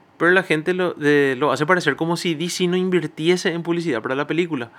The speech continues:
La mayoría de la promoción de esta se hace a través de memes en redes sociales. Y capaz haya empezado incluso como una broma, capaz que no. Pero ahora mismo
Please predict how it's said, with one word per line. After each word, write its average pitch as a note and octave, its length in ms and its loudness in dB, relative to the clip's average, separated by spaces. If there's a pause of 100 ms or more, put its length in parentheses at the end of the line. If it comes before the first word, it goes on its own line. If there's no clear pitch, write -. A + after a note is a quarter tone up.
(360)
La C#3 80 0
mayoría D#3 320 4
de D#3+ 60 4
la E3+ 100 2
promoción E3+ 440 -2
de C3 200 0
esta C3+ 200 -4
se C3 120 -2
hace A#2+ 140 -2
a C3 60 0
través B2 260 2
de C#3 80 0
memes C#3+ 360 0
en C3 100 -2
redes A#2 200 0
sociales. D3 480 -2 (880)
Y G3 240 -4 (200)
capaz F3 420 4
haya F#3+ 120 6
empezado G#3 400 2
incluso E3 280 0
como F3 120 0
una D#3 140 2
broma, D#3 440 2 (200)
capaz A2+ 240 -8
que - 80 -4
no. E3+ 220 -2 (760)
Pero F3+ 260 6
ahora F#3+ 180 6
mismo D#3+ 380 -2